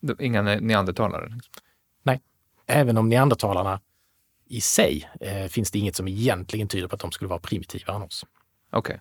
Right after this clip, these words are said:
Speaker 1: det är ett, det är ett annat avsnitt. <laughs> Men Andreas, hur, hur har, hur, den här typen av mer hårda forskningsresultat, eh, landat i, i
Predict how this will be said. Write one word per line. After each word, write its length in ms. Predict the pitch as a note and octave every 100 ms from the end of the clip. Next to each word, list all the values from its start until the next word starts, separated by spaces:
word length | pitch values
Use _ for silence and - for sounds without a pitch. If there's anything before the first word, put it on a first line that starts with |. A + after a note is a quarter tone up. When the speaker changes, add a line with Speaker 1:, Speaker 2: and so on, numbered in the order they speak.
| _
Speaker 1:
det 220 | - G2
är 40 | F2+
ett, 100 | - -
det 120 | G#2
är 20 |
ett 80 | G2
annat 200 | E2+ F#2
avsnitt. 260 | - - - - - -
<laughs> 120 | - - - - - _ - - - _ _ -
Men 100 | C3
Andreas, 340 | C3 B2+ B2
hur, 160 | C#3+ C3+
hur 220 | C3+ C#3 C3
har, 480 | C3 B2 B2 A#2+ -
hur, 140 | C3+ C3+
den 180 | C#3
här 120 | C3 C#3
typen 320 | C3 - A2+
av 360 | G#2+ G#2+ F2
mer 220 | G#2+ G#2+ G#2
hårda 540 | A#2 G#2+ G2+ B2 A2
forskningsresultat, 1000 | - G#2+ - F#2+ F#2 F2+ F#2 - E2+ - _ - -
eh, 260 | - A#1+ -
landat 500 | A2+ G#2+ F#2 D#3+ D#3+ _
i, 60 | -
i 600 | - - - G#2+ - A#2